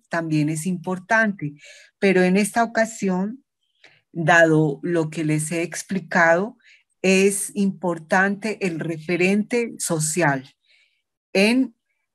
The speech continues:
el entorno cultural. Entonces,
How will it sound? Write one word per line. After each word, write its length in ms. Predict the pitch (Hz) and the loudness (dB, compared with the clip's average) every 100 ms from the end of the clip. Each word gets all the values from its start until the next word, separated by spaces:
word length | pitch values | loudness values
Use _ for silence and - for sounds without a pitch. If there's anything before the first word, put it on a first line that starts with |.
| _ - | _ -2
el 200 | 175 165 | 0 0
entorno 720 | 156 156 175 170 175 185 - | -2 0 2 2 0 -4 -2
cultural. 720 | 196 165 156 165 151 135 - _ _ _ _ _ - | -2 -2 -2 0 0 0 -8 _ _ _ _ _ -8
Entonces, 1000 | 175 160 175 170 180 202 190 208 202 | -8 -2 -2 -2 -2 0 2 0 -4